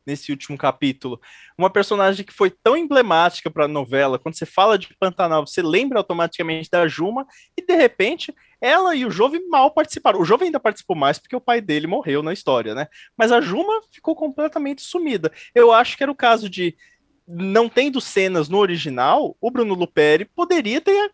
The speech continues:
acrescentado alguma coisinha ali, colocado ela fazendo alguma coisa. Eu acho que faz falta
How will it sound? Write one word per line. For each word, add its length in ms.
acrescentado 540
alguma 260
coisinha 400
ali, 380
colocado 440
ela 120
fazendo 340
alguma 300
coisa. 560
Eu 160
acho 220
que 280
faz 360
falta 520